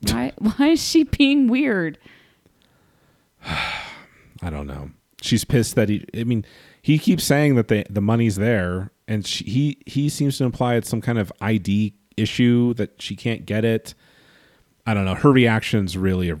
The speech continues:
Speaker 2: a huge red flag, as he says. But he's gonna press on anyway, because eight hours. <laughs> Whatever.
Speaker 1: Yep.
Speaker 2: It's fine. I'm sure she's gonna be a great goddamn mother to my child.
Speaker 1: Do you, do you think they're gonna get married?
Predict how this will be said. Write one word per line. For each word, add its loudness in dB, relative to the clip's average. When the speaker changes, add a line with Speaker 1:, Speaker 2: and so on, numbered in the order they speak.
Speaker 2:
a -8
huge 0
red -6
flag, -8
as -8
he -8
says. -8
But 4
he's 2
gonna 4
press 4
on 2
anyway, 0
because 0
eight 6
hours. 2
<laughs> -16
Whatever. 4
Speaker 1:
Yep. -2
Speaker 2:
It's 2
fine. 2
I'm 2
sure 4
she's 2
gonna 2
be 4
a 4
great 4
goddamn 0
mother 0
to -8
my -4
child. -4
Speaker 1:
Do 2
you, 6
do -2
you 4
think 2
they're 0
gonna 4
get 0
married? 2